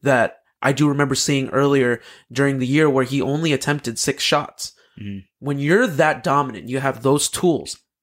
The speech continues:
Speaker 1: that skill set to be that successful, you don't take sh-, six shots in a game. But then granted,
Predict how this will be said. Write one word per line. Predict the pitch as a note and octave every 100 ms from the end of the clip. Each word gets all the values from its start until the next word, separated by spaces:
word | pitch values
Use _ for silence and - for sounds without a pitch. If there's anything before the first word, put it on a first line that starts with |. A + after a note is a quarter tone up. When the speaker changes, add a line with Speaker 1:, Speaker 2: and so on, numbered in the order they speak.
| -
Speaker 1:
that | G#2 C#3+ E3
skill | - F3+ F3+
set | - A#2+ - - _ -
to | C#3
be | B2
that | G#2+ C3+ D3
successful, | - - - - F#3+ - - G#2 - _ _ _ _ _ _ _
you | C3+ C3+
don't | F#3 F3
take | - C3
sh-, | - -
six | - - -
shots | C#3 G#2+ -
in | F#2+
a |
game. | F#2 A#2+ - - - - _ -
But | D3 A3
then | A#3+ A3+
granted, | D#3 G3+ D4 G3+ D#3